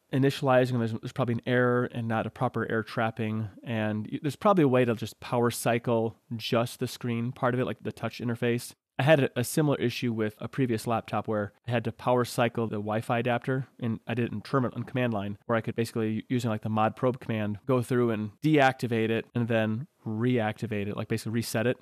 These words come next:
I'm sorry, it wasn't a mod probe command. It was an echo command. I basically P C I device off and then reset it.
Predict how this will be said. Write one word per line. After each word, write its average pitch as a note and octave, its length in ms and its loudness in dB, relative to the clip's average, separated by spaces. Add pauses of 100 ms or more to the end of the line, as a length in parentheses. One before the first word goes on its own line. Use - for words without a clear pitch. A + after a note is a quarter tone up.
(100)
I'm C3+ 80 -2
sorry, G#2 220 -2
it B2+ 80 -6
wasn't A#2+ 180 0
a G2+ 40 -2
mod G#2 180 -2
probe G2+ 180 -6
command. F#2+ 300 -8
It G#2+ 40 -4
was G#2+ 140 -6
an G2+ 260 -4
echo A#2+ 220 -2
command. G2 320 -6
I G2 60 -6
basically G2+ 240 -6
P A#2+ 100 -6
C A2 140 -4
I G#2+ 60 0
device G2+ 300 -4
off G#2 380 -4
and G#2+ 80 -8
then F#2+ 80 -8
reset F#2+ 300 -6
it. F2+ 100 -8